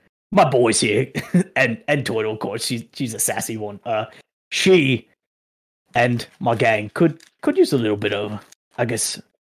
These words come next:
like, toughness, insight, little, little training, 'cause we've been training out in the wilderness, but, I mean, you guys are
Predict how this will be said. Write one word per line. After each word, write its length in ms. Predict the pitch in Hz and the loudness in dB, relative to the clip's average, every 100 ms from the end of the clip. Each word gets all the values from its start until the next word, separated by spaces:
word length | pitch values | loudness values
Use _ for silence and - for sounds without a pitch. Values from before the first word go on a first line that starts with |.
| _ _ _ _ - | _ _ _ _ -6
like, 220 | 110 - | -6 -2
toughness, 400 | 170 - 165 - | -2 0 -2 -2
insight, 460 | 160 156 160 147 151 | -2 0 0 0 0
little, 280 | 131 117 - | -2 -4 -6
little 140 | 143 110 | -8 -6
training, 580 | - 135 143 139 147 - _ _ _ _ | -2 0 0 0 -2 -6 _ _ _ _
'cause 140 | - 123 | -2 2
we've 100 | 208 | 4
been 80 | 170 | 4
training 280 | 165 143 143 | 4 4 4
out 60 | |
in 60 | 123 | 2
the 60 | 110 | 2
wilderness, 520 | 139 131 - 104 - | 2 2 0 -2 -2
but, 320 | - 101 - _ | -2 -2 -4 _
I 60 | 113 | -2
mean, 200 | 107 107 | -2 -2
you 80 | 143 | 0
guys 240 | 131 107 113 | 0 0 -2
are 160 | 104 | -4